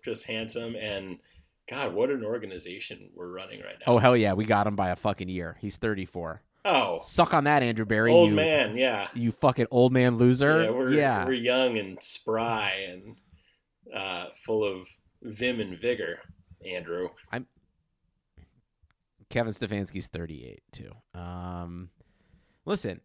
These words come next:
Speaker 2: I mean, I
Speaker 1: He's in his
Speaker 2: can't
Speaker 1: thirty. He honestly looks a little older than his thirties. And I, you know, any listener to this show knows that I mean that, like,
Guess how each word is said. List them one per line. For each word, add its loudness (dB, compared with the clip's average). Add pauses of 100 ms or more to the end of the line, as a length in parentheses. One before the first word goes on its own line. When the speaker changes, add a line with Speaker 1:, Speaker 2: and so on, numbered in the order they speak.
Speaker 2:
I -4
mean, -8
I -6
Speaker 1:
He's 0
in 10
his 8
Speaker 2:
can't 0
Speaker 1:
thirty. 6
He 4
honestly 0
looks 0
a -2
little 0
older -2
than -10
his -12
thirties. 0
And 0
I, 2
you 0
know, 2
any -4 (140)
listener -6
to -12
this -14
show -10
knows -10
that -10
I -10
mean -14
that, -14
like, -16